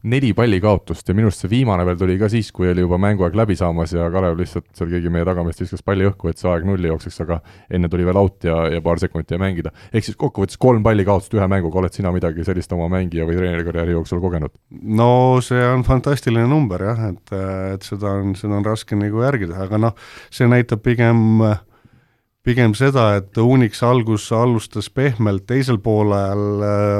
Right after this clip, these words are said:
Speaker 2: oli jällegi hoopis teistmoodi kaitse seal vastas ja, ja, ja et ka me siis suutsime nagu oma,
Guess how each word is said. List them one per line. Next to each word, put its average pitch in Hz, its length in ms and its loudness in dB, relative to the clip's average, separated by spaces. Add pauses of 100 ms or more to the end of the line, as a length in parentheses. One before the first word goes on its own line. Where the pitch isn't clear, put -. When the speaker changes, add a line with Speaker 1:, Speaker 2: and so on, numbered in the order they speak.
Speaker 2:
oli 104 240 -2
jällegi 107 460 -2 (560)
hoopis 110 300 -4
teistmoodi 107 560 0
kaitse 120 320 -2
seal 104 180 -2
vastas 113 460 -2
ja, 98 160 -4 (180)
ja, 98 100 -4 (260)
ja 107 280 -2
et 101 140 -6
ka 107 160 -6
me 110 100 0
siis 135 440 0 (200)
suutsime 104 540 -2
nagu 101 460 -4 (500)
oma, 101 300 0